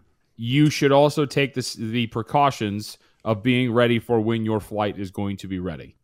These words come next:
right? So I would assume alarm, some sort. I would assume he's sleeping because he knows his flight's not for a while. Very presumptuous to, to just go in and wake him up, assuming that that flight boarding is his. So let, let him sleep.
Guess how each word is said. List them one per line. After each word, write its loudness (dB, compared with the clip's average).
right? 4
So 2
I 0
would 0
assume -2
alarm, 4
some -2
sort. 2
I -6
would 2
assume 0
he's 0
sleeping 2
because 0
he -2
knows 2
his -6
flight's 0
not -2
for -2
a -2
while. 4
Very 8
presumptuous 0
to, -4
to -2
just -4
go 4
in -2
and 0
wake 2
him -6
up, -2
assuming -4
that -2
that -4
flight -2
boarding -2
is -8
his. -6
So -4
let, -8
let 0
him -6
sleep. -4